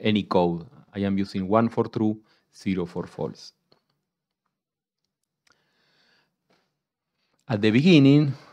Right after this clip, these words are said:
we must reset all the variables. Something that you can check th-, that it, it may happen when you go back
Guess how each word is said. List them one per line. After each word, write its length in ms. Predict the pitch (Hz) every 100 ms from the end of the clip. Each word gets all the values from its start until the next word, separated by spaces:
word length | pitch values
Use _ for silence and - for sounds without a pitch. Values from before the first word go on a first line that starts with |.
| _ _ -
we 240 | 104 120
must 340 | 117 120 120 - - 113
reset 440 | 104 - 110 - _ _
all 180 | 113 104
the 320 | 95 92 87
variables. 360 | 87 87 85 85 _ _ _ -
Something 280 | 123 123 120
that 120 | 110
you 100 | 110
can 180 | 113 107
check 260 | 123 127 -
th-, 300 | 117 107 -
that 220 | 110 120
it, 160 | 120 -
it 400 | 160 131 113 123
may 160 | 113 107
happen 440 | 107 104 101 98
when 200 | 104 104
you 160 | 104 107
go 200 | 127 139
back 420 | 135 123 101 -